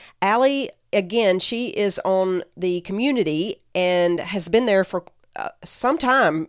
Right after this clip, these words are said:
well, since I think I actually began the community. And we got to meet. We got to meet for the first time, which was miraculous, honestly,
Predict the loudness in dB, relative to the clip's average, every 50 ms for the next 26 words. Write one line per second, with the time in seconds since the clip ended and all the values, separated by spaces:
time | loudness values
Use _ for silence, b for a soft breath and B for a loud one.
0 | _ -6 -2 0 2 0 0 0 -2 -4 -4 -2 -4 -6 -4 -4 -4 -4 -2 0
1 | 2 2 4 2 2 0 -4 -6 -4 -4 -4 -4 -4 -4 -4 -2 -2 0 0 -2
2 | -2 -4 -8 -12 -16 _ -6 -6 -6 -6 -4 -6 -4 -4 -4 -4 -2 -2 -4 -4
3 | -6 B B B B B -2 0 2 2 4 2 0 -2 -6 _ _ _ _ -12
4 | -4 -2 0 2 4 4 4 4 2 -2 0 2 2 2 0 -2 -6 -12 -14 -14
5 | -10 -6 -4 -2 0 0 0 0 -4 -4 -2 -2 -2 -4 -4 -6 -4 -2 -2 -2
6 | -2 -2 -4 -2 -2 -2 -2 0 2 2 2 2 0 -2 -4 -2 -2 -2 -2 -2
7 | -6 -10 -12 -6 -2 -2 -2 0 -2 -4 -4 -6 _ _ _ _ _ -8 -4 -2
8 | 0 2 4 2 2 0 0 -2 0 0 -2 -2 -4 -2 -2 -2 -2 -2 -2 0
9 | 0 0 0 -2 -4